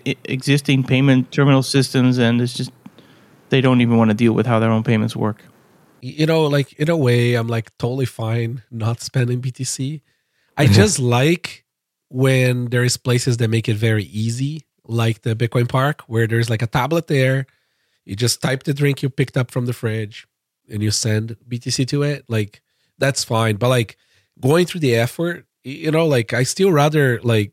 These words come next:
Speaker 2: spend fiat. Like, I want my fiat to go out, not the B T C.
Speaker 1: Yeah, but I get most of my income through B T C,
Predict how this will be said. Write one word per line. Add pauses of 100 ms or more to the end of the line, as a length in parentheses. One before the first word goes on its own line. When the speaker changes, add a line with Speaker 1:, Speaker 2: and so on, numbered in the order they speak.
Speaker 2:
spend
fiat. (140)
Like,
I
want
my
fiat
to
go
out, (760)
not
the
B
T
C. (340)
Speaker 1:
Yeah,
but
I
get
most
of
my
income (320)
through
B
T
C,